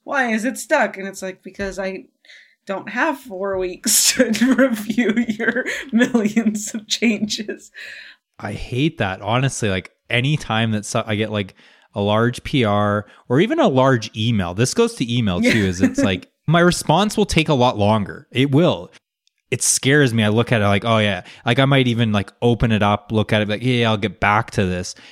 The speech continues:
Speaker 2: And I put it off because I, I feel like I need to set aside more time. So I think, like, doing smaller P Rs is a lot better approach, uh, is probably what you're kinda getting at, Sarah.
Speaker 1: Well, I think, you know, as you,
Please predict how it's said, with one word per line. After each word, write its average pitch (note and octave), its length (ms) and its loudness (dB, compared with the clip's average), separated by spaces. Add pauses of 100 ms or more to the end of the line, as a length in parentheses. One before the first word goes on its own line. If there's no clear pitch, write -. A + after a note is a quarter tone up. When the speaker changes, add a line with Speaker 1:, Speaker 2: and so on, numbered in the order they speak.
(120)
Speaker 2:
And B2 80 2
I B2 80 4
put - 260 0
it D3 100 0
off B2 320 0
because G#2 280 -4
I, G2+ 80 0 (140)
I G#2 40 -6
feel A2 320 -4
like A2+ 180 -4
I G#2 120 -2
need F#2+ 400 -4
to G2+ 100 -6
set G2 300 -4
aside F2+ 420 -6
more E2+ 240 -6
time. F#2 580 -6 (340)
So - 120 -2
I F#2 60 0
think, A2 260 -2
like, F#2+ 180 -2
doing G#2 280 -2
smaller F#2+ 420 -2
P F2 220 -6
Rs F2+ 360 -2
is E2 120 -10
a E2+ 80 -6
lot E2+ 440 -6
better F2 460 -6 (120)
approach, G#2+ 640 -2 (420)
uh, E2+ 300 -6
is E2+ 160 -10
probably F2+ 280 -4
what E2+ 120 -6
you're E2+ 100 -10
kinda F2 220 -4
getting E2+ 300 -4
at, D#2+ 220 -12
Sarah. E2 360 -8 (100)
Speaker 1:
Well, C4 120 -2
I C#4 80 -2
think, F#4 240 -8
you B3+ 200 -6
know, A3 140 -4
as G#3+ 240 -4
you, A#3 220 -6